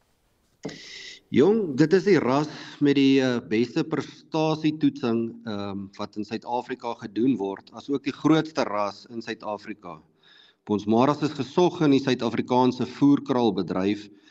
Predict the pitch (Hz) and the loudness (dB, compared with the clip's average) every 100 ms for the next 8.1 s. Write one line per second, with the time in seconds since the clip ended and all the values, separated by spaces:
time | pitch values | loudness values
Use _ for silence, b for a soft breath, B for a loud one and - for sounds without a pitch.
0 | b _ 110 107 101 107 107 113 123 139 | b _ -2 2 2 2 4 2 4 4
1 | 135 160 156 160 160 151 135 135 131 120 | 4 2 2 2 2 2 2 0 -2 -6
2 | - - 135 107 98 110 101 104 104 117 | -4 2 4 2 0 -4 -2 -2 0 -2
3 | 123 117 110 104 107 - 131 113 - - | -2 -2 -4 -4 -10 -2 0 0 0 -8
4 | 78 - _ _ _ _ B B B - | -8 -10 _ _ _ _ B B B 0
5 | 151 151 104 107 117 - 131 110 104 - | 4 4 4 2 0 -4 -6 -2 -2 0
6 | 165 156 156 113 98 101 110 113 113 - | 2 2 4 2 2 2 0 -2 -4 2
7 | 160 156 98 87 92 92 - 87 82 82 | 2 4 0 0 -2 -6 -8 -6 -6 -8